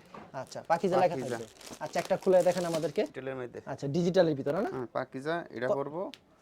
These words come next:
Speaker 2: মাত্র তিনশো তিরিশ টাকা।
Speaker 1: তিনশো তিরিশ
Speaker 2: এটা আপনি
Speaker 1: টাকা।
Speaker 2: বাবুরহাটে যান, তো এনে চারশো পঞ্চাশ টাকা, চারশো ষাট টাকা পড়বো
Speaker 1: আচ্ছা,
Speaker 2: ভাই।
Speaker 1: খুব সুন্দর
Speaker 2: মাত্র
Speaker 1: কালেকশন।
Speaker 2: তিনশো তিরিশ টাকা
Speaker 1: মাত্র
Speaker 2: দিচ্ছেন
Speaker 1: তিনশো তিরিশ
Speaker 2: বর্তমান।
Speaker 1: টাকা দিচ্ছেন।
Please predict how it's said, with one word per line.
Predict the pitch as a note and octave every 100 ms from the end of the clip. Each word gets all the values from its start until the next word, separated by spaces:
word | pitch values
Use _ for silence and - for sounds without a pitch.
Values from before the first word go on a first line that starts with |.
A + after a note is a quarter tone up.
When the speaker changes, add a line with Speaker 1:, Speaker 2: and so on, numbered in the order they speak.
| - -
Speaker 2:
মাত্র | C3 C3+ C#3 - - E3+ -
তিনশো | D#3+ D#3+ C#3 -
তিরিশ | C#3+ -
টাকা। | E3+ E3
Speaker 1:
তিনশো | F3+ A#3 B3+
তিরিশ | C4+ A3+
Speaker 2:
এটা |
আপনি | D#3 E3+
Speaker 1:
টাকা। | E3
Speaker 2:
বাবুরহাটে | D3+ - D#3+
যান, | C#3 E3+ F3 D#3
তো |
এনে | D#3 E3 D3
চারশো | E3 F3 - E3+ D3+
পঞ্চাশ | D3+ E3
টাকা, | - F3+
চারশো | E3+ E3 -
ষাট | C3+ D3 C#3+
টাকা | D3 C#3+
পড়বো | C#3
Speaker 1:
আচ্ছা, | A#2 G#2+
Speaker 2:
ভাই। | G#2+ - - -
Speaker 1:
খুব | - G#3+
সুন্দর | - G#3+ G3
Speaker 2:
মাত্র | D#3+
Speaker 1:
কালেকশন। | D#3+ E3+ F#3+
Speaker 2:
তিনশো | F#3 D#3+ -
তিরিশ | D3 -
টাকা | E3+ E3+
Speaker 1:
মাত্র | E3+
Speaker 2:
দিচ্ছেন | F3 D3
Speaker 1:
তিনশো | A3+ B3
তিরিশ | G3+ G#3
Speaker 2:
বর্তমান। | - F3+
Speaker 1:
টাকা | D3+
দিচ্ছেন। | C#3 B2+